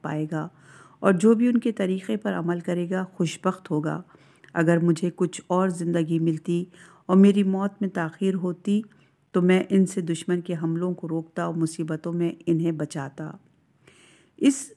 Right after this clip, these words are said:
उमूमी वसीयत के बाद औलाद अब्दुल मुत्तलिब से ख़िताब करते हुए फ़रमाया, "जब तक तुम मोहम्मद की बात सुनते रहोगे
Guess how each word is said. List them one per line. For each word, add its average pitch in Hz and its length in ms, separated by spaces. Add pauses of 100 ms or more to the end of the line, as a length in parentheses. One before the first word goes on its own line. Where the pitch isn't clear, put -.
(140)
उमूमी 247 460
वसीयत 202 440
के - 120
बाद 180 420
औलाद 175 360 (360)
अब्दुल 170 280
मुत्तलिब 175 480
से 180 220
ख़िताब 165 480
करते 160 260
हुए 156 140
फ़रमाया, 151 560 (1080)
"जब 196 220
तक 208 200
तुम 208 140
मोहम्मद 196 500
की 202 140
बात 180 260
सुनते 180 420
रहोगे 202 520